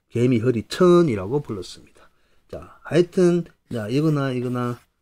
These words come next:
둘 다 세 개를 이루는 것은 내천이라고 합니다. 그래서, 우-, 야, 수직으로 이제, 수평으로 이제 뻗은 내도 있고, 이처럼 만만하게 굽은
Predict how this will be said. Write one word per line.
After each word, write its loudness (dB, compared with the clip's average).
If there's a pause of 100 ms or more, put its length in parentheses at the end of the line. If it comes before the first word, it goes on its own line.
(200)
둘 0
다 0
세 -8
개를 4
이루는 0
것은 -4
내천이라고 -2
합니다. -8 (520)
그래서, 2 (440)
우-, -4 (1800)
야, -2
수직으로 4
이제, 0 (220)
수평으로 4
이제 2
뻗은 2 (500)
내도 2
있고, -2
이처럼 -2
만만하게 -2
굽은 0